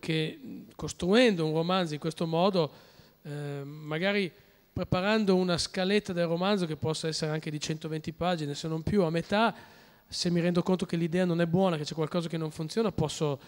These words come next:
s-, gettarla, quel, quel lavoro che ho fatto. Se invece dovessi gettare centinaia di pagine che ho già scritto, la,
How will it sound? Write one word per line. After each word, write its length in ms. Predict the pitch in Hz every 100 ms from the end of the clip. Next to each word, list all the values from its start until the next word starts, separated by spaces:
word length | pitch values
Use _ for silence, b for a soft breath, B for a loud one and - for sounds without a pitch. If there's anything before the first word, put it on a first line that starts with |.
| B B B
s-, 120 | - 170 -
gettarla, 800 | - 156 180 - 196 156 151 135 B B -
quel, 320 | 165 156 156
quel 160 | 165 160
lavoro 300 | 160 165 156
che 100 | 156
ho 40 |
fatto. 480 | 127 139 127 - 127 B B B
Se 120 | -
invece 280 | 175 220 226
dovessi 280 | 196 190 196
gettare 360 | 170 - 208 185
centinaia 400 | 180 180 190 185
di 100 | 185
pagine 380 | 202 202 196
che 80 | 175
ho 40 | 165
già 120 | 170
scritto, 580 | - 202 214 190 165 320 311 240
la, 180 | 165